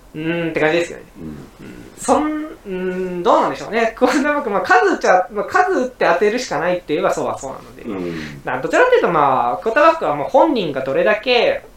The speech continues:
Speaker 1: あの、真面目にプロで大成したいかを考えてるからだと思います。
Speaker 2: うん。
Speaker 1: で、どれだけその道筋を立てられたことに対してもうコミットしていけるかです。
Speaker 2: うん。
Speaker 1: コミットできないやつは無理です。一生。
Speaker 2: 本当に、まあ、当てるしかないっていうのはね、あの、なんつうの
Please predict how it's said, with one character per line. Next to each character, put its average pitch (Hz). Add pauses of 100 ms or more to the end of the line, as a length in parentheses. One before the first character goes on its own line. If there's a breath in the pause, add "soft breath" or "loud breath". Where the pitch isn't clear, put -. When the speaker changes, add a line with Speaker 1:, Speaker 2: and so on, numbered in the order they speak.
Speaker 1:
あ 143
の、 139
真 143
面 214
目 -
に 214
プ 202
ロ 196
で 143
大 156
成 175
し 175
た 208
い -
か 151
を 151
考 139 (160)
え 160
て 131
る -
か -
ら -
だ -
と -
思 -
い -
ま -
す。 - (200)
Speaker 2:
う 107
ん。 76 (120)
Speaker 1:
で、 160
ど 180
れ 226
だ 262
け 240
そ 214
の 160
道 185
筋 208
を 160
立 -
て 190
ら 202
れ 196
た -
こ -
と 170
に 151
対 156
し -
て 226
も 165
う -
コ 196
ミ 185
ッ 185
ト -
し -
て 151
い -
け 170
る -
か -
で -
す。 - (240)
Speaker 2:
う 117
ん。 78 (680 loud breath)
Speaker 1:
コ 214
ミ 262
ッ -
ト 214
で 180
き 208
な 220
い 220
や 220
つ 233
は 170
無 143
理 139
で 120
す。 - (140)
一 -
生。 -
Speaker 2:
本 - (360)
当 190
に、 160
ま 110
あ、 -
当 -
て 254
る 285
し -
か -
な 302
い -
っ -
て 127
い 104
う 98
の 95
は 87
ね、 120 (280)
あ 113
の、 92 (140)
な 98
ん 90
つ -
う 73
の 73